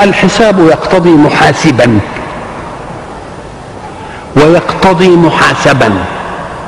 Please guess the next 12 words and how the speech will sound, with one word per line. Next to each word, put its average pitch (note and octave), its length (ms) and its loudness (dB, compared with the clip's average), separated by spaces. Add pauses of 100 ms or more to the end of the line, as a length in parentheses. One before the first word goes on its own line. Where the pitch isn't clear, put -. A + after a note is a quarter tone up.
(220)
مش - 100 -6
كده؟ A#3 240 2 (960)
ويقتضي F#3+ 600 4
محاسبا F#3 600 2
عليه. B3 240 2 (1200)
يبقى C#3 220 2
عايزة E3+ 240 4 (100)
كم، D#3+ 160 2 (340)
كم E3+ 180 2
عنصر؟ G3 340 4 (600)
ثلاثة. A#2+ 220 2 (260)
محاسب A3 340 2